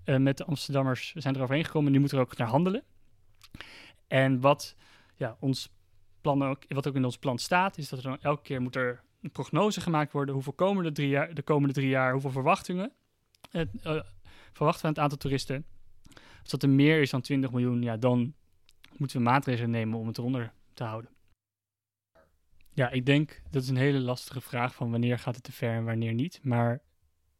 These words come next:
ehm, wij zeggen, je moet, het is aan de bewoners van Amsterdam om die keus te maken. Van wanneer vinden wij het massatoerisme te ver gaan? En wanneer moeten we een grens trekken en hoe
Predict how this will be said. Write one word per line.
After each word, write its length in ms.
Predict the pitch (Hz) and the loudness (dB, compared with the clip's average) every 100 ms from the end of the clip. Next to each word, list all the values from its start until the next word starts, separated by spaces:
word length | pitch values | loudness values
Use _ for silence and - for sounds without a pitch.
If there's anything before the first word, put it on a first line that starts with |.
| _ | _
ehm, 420 | 123 117 113 110 | -4 -2 -2 -2
wij 240 | 113 120 | 0 0
zeggen, 320 | 120 120 120 | 2 0 -2
je 80 | 117 | -2
moet, 340 | 120 120 - _ _ | -2 -2 -8 _ _
het 120 | - | -8
is 120 | 127 | -2
aan 100 | 123 | 0
de 60 | 113 | 0
bewoners 480 | 117 117 127 127 | 2 4 4 2
van 160 | - 120 | -2 -4
Amsterdam 500 | 113 - 113 113 113 | -4 -4 -2 0 -2
om 120 | 113 | -4
die 100 | 113 - | -6 -2
keus 400 | 120 113 - - | -2 -2 -6 -10
te 120 | - | -4
maken. 460 | 113 113 131 247 294 _ - | -2 -2 -4 -8 -10 _ -14
Van 180 | - 123 | -4 0
wanneer 500 | 120 120 127 123 120 - - - _ | 6 6 8 6 2 -4 -20 -20 _
vinden 360 | - - 123 117 | -6 0 2 4
wij 420 | 117 113 113 120 _ | 2 2 0 -6 _
het 120 | 135 | 0
massatoerisme 640 | 120 117 127 123 117 - 131 | 0 0 -2 -2 -2 -2 -4
te 160 | - 120 | 0 0
ver 340 | 127 117 123 - | 2 2 0 -8
gaan? 420 | - 151 175 277 - | -2 0 2 2 0
En 120 | 135 | 0
wanneer 380 | 123 120 127 123 | 4 6 6 6
moeten 260 | 120 120 | 2 2
we 60 | 123 | 0
een 220 | 117 113 | -2 -4
grens 360 | - 135 123 - | -4 0 0 -2
trekken 440 | - 127 - 190 | -4 -4 -2 -6
en 160 | 165 123 | -4 0
hoe 220 | 117 117 | 0 -2